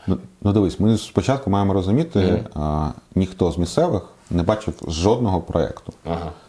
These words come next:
Speaker 1: Тобто жодного проекту благоустрою тієї те-, території ніхто не, не бачив і не знає. Там Корбан виходив, розповідав, що там щось буде,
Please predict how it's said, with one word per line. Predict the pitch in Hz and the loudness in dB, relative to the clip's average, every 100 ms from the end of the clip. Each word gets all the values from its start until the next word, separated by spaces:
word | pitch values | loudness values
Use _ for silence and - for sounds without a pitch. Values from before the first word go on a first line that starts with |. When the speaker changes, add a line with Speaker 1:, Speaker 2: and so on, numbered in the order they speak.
| _ 87 | _ -2
Speaker 1:
Тобто | - 101 92 - | 0 0 0 0
жодного | 82 117 107 98 | 0 2 2 0
проекту | 92 101 104 - - | 0 2 2 2 -2
благоустрою | 85 98 95 110 101 87 98 | 0 0 2 0 0 0 -2
тієї | 87 101 98 | 0 0 0
те-, | 90 92 | 0 -4
території | - 98 - 170 107 | -2 -2 2 2 0
ніхто | 95 - | -2 0
не, | 120 98 | 0 0
не | 98 95 | 0 2
бачив | 131 - - | 2 0 -4
і | |
не | 101 101 | -4 -2
знає. | 90 71 - - - - | -2 -4 -8 -18 -20 -6
Там | - 139 104 90 85 - | 0 2 2 0 -6 -2
Корбан | 139 120 101 101 | 0 2 2 0
виходив, | 104 123 107 95 | 0 2 2 0
розповідав, | 92 - - 98 95 101 98 | -2 -2 0 2 2 2 0
що | - - | -4 0
там | 98 87 | 0 0
щось | - 101 | 0 -2
буде, | 90 175 165 | 2 2 2